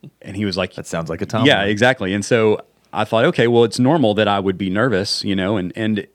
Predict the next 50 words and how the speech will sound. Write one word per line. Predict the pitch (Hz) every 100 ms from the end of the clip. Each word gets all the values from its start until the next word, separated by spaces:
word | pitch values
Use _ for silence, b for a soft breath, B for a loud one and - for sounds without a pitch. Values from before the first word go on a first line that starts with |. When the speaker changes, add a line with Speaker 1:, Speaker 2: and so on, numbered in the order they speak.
| -
Speaker 1:
and | 120 113 92
to | 131
a | 113
degree, | 101 131
like, | 151 101
I | 92
feel | -
like | 104 92
I |
should | - 120
be | 107
nervous, | 78 - -
you | 92 92
know, |
it's, | 92 - B B B B B -
um, | 98 92 85 85 80 _ _ _ _ _ _ _ -
this | 104 107 104
is | 110 92
not | 92 95 -
something | 101 92 95
that | 90
I, | 85 82 80
I | 92
take | 87 92
lightly, | 87 82 85 120 135 120
you | 113
know, | 120 127
it's | 87 87
something | 101 90 101
that | 90
I, | 85 82 85 104 B B -
it's | -
a | 90
big | 92 90
deal | 80 85
to | - 107
me. | 113 135
And, | 87 80 82
and, | 85 87 82 82
um, | 80 78 76 78 -
I | -
do | 90 107
get | 101
nervous, | 82 76 -
and | 101
I, | 92
I've, | 101 B B B
it's | 107 110
weird. | 98 110 165 123
Like, | 101 87 -